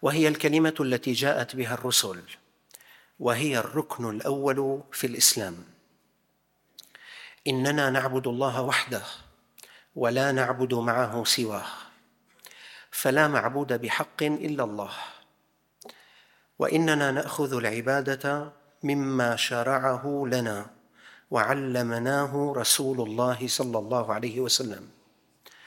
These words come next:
وإننا نعظم أهل لا إله إلا الله.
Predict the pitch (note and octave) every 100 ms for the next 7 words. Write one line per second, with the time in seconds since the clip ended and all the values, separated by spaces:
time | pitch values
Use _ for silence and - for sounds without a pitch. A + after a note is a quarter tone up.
0 | - - - C3 C#3 F3+ F3+ D3+ C3+ B2
1 | A#2+ A2 C3+ C3+ B2 A2 A2+ A#2 A#2+ -
2 | _ _ _ _ - D#3 C3 A2+ A2+ A2+
3 | A2+ B2+ B2+ B2 B2 B2 B2 C3+ D3 B2+
4 | A#2+ A#2+ G#2+ B2+ D#3 C3 G2 F2+